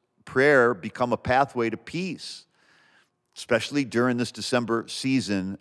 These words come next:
where it's very stressful for a number of reasons? This is a stressful time in people's lives because it's stressful financially. We wanna buy gifts and we wanna celebrate people, but there's a price to pay, and we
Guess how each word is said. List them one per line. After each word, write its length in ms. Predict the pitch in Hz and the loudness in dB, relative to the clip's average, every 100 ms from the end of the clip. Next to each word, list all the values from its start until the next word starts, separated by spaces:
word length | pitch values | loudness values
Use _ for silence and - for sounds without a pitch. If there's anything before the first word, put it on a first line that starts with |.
| - | -6
where 480 | 92 104 104 101 - | 2 4 4 2 -2
it's 200 | 110 107 | -6 -6
very 440 | 101 95 135 180 156 | -2 6 8 6 2
stressful 800 | - 131 143 - - 90 90 - - - - _ _ | -2 0 0 -2 0 0 0 -6 -20 -20 -20 _ _
for 520 | - 117 117 110 110 | 2 8 10 10 8
a 80 | 110 | 6
number 300 | 117 135 123 | 6 6 6
of 160 | 107 120 | 6 2
reasons? 580 | 139 139 87 76 - _ | 0 -2 -8 -14 -20 _
This 320 | - 104 147 156 | -6 -2 -2 -2
is 200 | 143 120 | -4 -2
a 100 | 113 | -4
stressful 540 | - 127 127 - 120 | -2 -2 -2 -2 -8
time 400 | - 123 123 107 | 0 2 2 2
in 100 | 98 | -2
people's 380 | - 113 107 95 | -6 -8 -4 2
lives 260 | 110 120 | 4 4
because 460 | 98 95 113 101 - - - - | 0 -2 0 0 -4 -20 -20 -10
it's 180 | 113 - | -8 -8
stressful 480 | - 123 117 - 110 | -2 0 0 -4 -8
financially. 840 | - 104 120 127 139 135 139 135 - - _ _ | -4 0 0 -2 -4 -4 -4 -6 -12 -20 _ _
We 100 | 110 | -6
wanna 240 | 101 104 90 | -2 -2 0
buy 260 | 113 110 | 0 0
gifts 720 | 95 120 139 127 - - - - _ _ _ _ _ _ - | 2 2 2 2 -8 -10 -14 -20 _ _ _ _ _ _ -10
and 140 | 104 101 | -4 0
we 80 | 110 | 2
wanna 180 | 110 | 0
celebrate 480 | 104 131 135 123 135 | 2 4 6 6 4
people, 460 | - 127 131 127 123 | 2 0 2 2 2
but 180 | 107 98 | -2 0
there's 220 | 107 - | 0 0
a 40 | |
price 420 | - 131 131 123 | -2 4 4 2
to 80 | - | -6
pay, 240 | - 127 120 | 0 2 2
and 100 | |
we 100 | 101 | -2